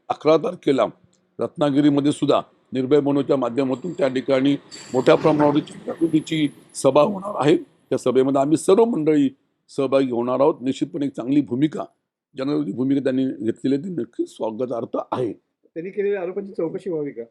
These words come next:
Speaker 1: तर त्यांनी जे वस्तुस्थिती आहे,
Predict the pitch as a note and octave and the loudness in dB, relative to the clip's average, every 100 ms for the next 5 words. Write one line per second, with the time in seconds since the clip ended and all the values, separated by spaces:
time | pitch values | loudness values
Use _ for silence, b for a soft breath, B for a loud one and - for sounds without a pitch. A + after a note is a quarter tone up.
0 | _ _ _ _ _ _ _ - A#4 - | _ _ _ _ _ _ _ -8 -6 -2
1 | D3+ G#3+ G#3+ F3+ G#3 A#3 G#3 _ - C#3+ | 2 0 2 6 6 6 0 _ -8 -8
2 | - A3+ F#3+ A#3 B3+ D3+ B2 | -4 -4 -2 0 4 4 4